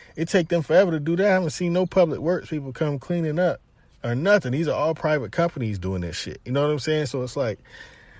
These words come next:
you worried about the numbers and trying to get these businesses open back up. And this literally, the, uh, tornadoes literally just happened the same week. So we're not even, like,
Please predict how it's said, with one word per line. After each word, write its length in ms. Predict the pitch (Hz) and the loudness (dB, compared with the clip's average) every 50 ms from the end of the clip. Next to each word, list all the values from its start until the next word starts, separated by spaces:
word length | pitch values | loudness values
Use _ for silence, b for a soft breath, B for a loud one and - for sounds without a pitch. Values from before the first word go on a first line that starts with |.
| B B | B B
you 160 | - 147 214 | 0 2 4
worried 240 | 214 185 170 165 160 | 8 10 10 10 10
about 400 | 156 147 156 156 151 143 110 120 | 8 8 8 6 6 6 2 0
the 80 | 127 131 | 0 2
numbers 420 | 131 139 160 165 165 160 156 139 | 4 6 6 6 6 4 4 2
and 120 | 139 139 123 | 0 0 0
trying 160 | - 160 151 | 2 2 2
to 80 | 151 | 2
get 160 | 147 151 135 - | 0 -2 -2 -2
these 180 | 156 151 120 | -2 -2 -2
businesses 480 | 98 113 151 190 202 185 165 151 143 139 | 0 2 2 2 2 0 -2 -2 -2 0
open 260 | 139 147 127 151 147 | -2 -2 -2 -2 0
back 280 | 139 143 143 135 - 160 | 0 0 0 0 0 0
up. 180 | 151 139 - | -2 0 -2
And 200 | 135 135 135 139 | -2 -2 0 2
this 200 | 175 196 - - | 2 0 0 2
literally, 460 | 156 160 196 202 196 180 165 151 143 | 6 8 10 10 10 8 6 4 2
the, 320 | 139 131 127 120 135 135 131 | 0 -4 -2 -2 -2 -2 -2
uh, 200 | 120 - 131 139 123 | -4 -6 -6 -6 -4
tornadoes 640 | - - 160 147 151 175 202 190 170 147 127 120 | 0 0 2 2 4 4 4 4 4 4 4 2
literally 380 | 135 165 190 180 175 156 151 143 | 4 4 4 4 4 2 2 0
just 200 | 135 143 143 - | 0 -2 -4 -2
happened 360 | - - 208 196 - 139 131 | 0 0 0 0 0 -2 -2
the 80 | 131 127 | -2 0
same 360 | - - 165 165 151 147 156 | 2 2 2 2 2 0 0
week. 220 | 202 233 196 - - B B B B B B B | -2 -2 -2 -4 -10 B B B B B B B
So 120 | - 147 | -2 2
we're 140 | 147 220 262 | 2 6 6
not 180 | 240 202 180 | 8 8 8
even, 320 | 170 151 143 139 135 120 - - - - | 6 4 4 0 0 -2 -4 -10 -2 4
like, 380 | 127 135 135 123 - - - | 6 6 6 4 0 -8 -20